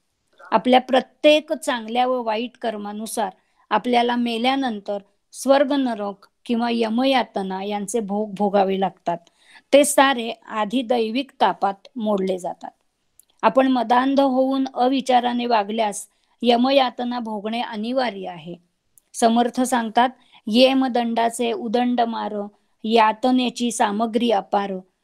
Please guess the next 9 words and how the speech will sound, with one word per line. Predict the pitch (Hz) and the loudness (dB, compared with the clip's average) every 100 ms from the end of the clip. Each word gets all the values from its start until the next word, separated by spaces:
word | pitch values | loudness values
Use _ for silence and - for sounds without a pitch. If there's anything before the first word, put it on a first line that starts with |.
| _ _ | _ _
भोग | 196 226 262 277 | -4 4 6 6
भोगी | 302 262 262 254 269 | 4 4 0 0 -4
ती | 269 262 | -4 -2
पापी | - 202 - 262 | 0 -2 0 -4
नर, | 254 226 208 202 - _ _ | -2 -4 -8 -10 -16 _ _
या | 220 233 | 2 2
नाव | 240 208 190 240 - | 0 -6 -6 -8 -6
आधी | 196 202 196 247 | -2 -2 -2 -4
दैविक." | 208 185 180 208 - | -2 -2 -4 -10 -12